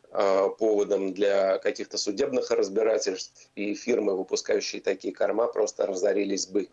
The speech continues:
на судебных исках. На мой взгляд, это, э, ну, какие-то мифы такие.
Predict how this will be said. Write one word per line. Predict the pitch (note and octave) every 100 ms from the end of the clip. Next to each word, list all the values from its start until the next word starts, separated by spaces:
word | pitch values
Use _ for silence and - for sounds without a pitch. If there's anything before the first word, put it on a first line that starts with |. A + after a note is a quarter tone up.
| _
на | -
судебных | - F#2 G#2 F#2+ G2 -
исках. | - - - - _ _ _ _
На | F#2+
мой | A2+ A#2
взгляд, | F#2 G2+ G#2 - -
это, | F#2+ - F#2 F#2+ - - - - _
э, | - - - -
ну, | - F#2+
какие-то | - - G2+ F#2 F#2+
мифы | F2+ F#2 - -
такие. | - - -